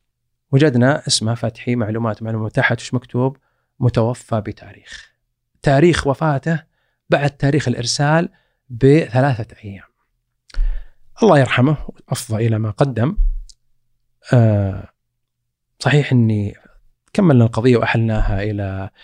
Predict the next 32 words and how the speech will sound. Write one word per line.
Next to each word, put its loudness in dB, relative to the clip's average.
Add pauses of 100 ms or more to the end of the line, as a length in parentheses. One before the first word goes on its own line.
(200)
إلى 6
الهيئة. 4
طبعًا 2
القضية 4
حسب -2
نظام 0
إجراءات -4
الجزائية -6 (600)
المادة 4
اثنين 0
وعشرين -2
تعتبر -6
منتهية -4
في 2
الدعوة 0
الجزائية 0
العامة. 4
ليش؟ 4 (680)
لأن 4
نص 0
النظام 2
في -6
هذه 2
المادة 0
تنقضي 0
الدعوة -2
الجزائية 2
بوفاة -2 (160)
المتهم. -14 (2000)
صحيح 2
إني 4
فشلت 0